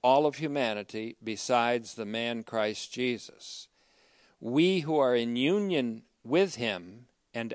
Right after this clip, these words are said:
act in participative imitation of him are fulfilling the vocation of mediation. As First Peter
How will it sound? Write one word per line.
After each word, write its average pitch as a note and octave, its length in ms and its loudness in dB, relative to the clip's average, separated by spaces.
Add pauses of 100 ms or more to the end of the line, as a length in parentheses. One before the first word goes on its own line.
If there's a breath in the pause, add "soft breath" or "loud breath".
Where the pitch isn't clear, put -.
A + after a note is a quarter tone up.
act D3 600 -2
in B2 200 -4
participative E3 1080 -2
imitation C#3+ 960 -6
of G#2+ 260 -6
him G2 440 -14 (420 loud breath)
are B2 180 2
fulfilling F3 840 0
the B2 80 -6
vocation B2 840 0
of A2 180 -10
mediation. B2 760 -2 (1040 soft breath)
As B2 500 2
First - 580 -2
Peter A2 560 -2